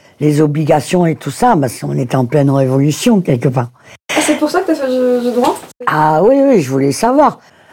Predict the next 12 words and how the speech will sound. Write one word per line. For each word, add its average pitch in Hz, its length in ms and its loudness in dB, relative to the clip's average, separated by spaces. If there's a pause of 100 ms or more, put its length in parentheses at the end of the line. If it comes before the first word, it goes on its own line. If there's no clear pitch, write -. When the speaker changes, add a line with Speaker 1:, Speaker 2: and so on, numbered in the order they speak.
(140)
Speaker 1:
J'entendais 147 580 0
chez 156 200 -2
moi, 175 260 0
ah 165 300 2
ouais, 185 400 2 (420)
euh, 143 120 0
fais 156 200 -2
pas 143 160 0
ci, 208 260 0
fais 170 160 0
pas 147 160 -4
ça. 202 540 0